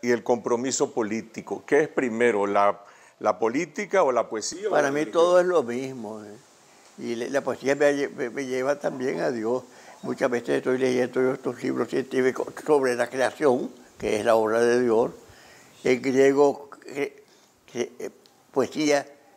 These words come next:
Speaker 2: significa, eh, cre-, creación. La obra de Homero es un, también un, un poema y es creación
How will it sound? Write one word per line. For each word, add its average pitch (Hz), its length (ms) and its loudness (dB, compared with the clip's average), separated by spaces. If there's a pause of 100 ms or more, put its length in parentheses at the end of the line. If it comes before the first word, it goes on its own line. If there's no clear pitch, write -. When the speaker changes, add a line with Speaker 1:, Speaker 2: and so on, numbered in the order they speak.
Speaker 2:
significa, 120 880 -2
eh, 101 240 -12 (240)
cre-, - 200 -10
creación. 117 560 -4 (1500)
La 113 200 4
obra 131 340 4
de 135 100 4
Homero 131 520 2
es 131 180 -8 (140)
un, - 240 -8 (160)
también 127 340 -4
un, 120 280 -4
un 131 420 -8
poema 127 400 2
y 123 120 0
es 117 120 0 (240)
creación 123 580 0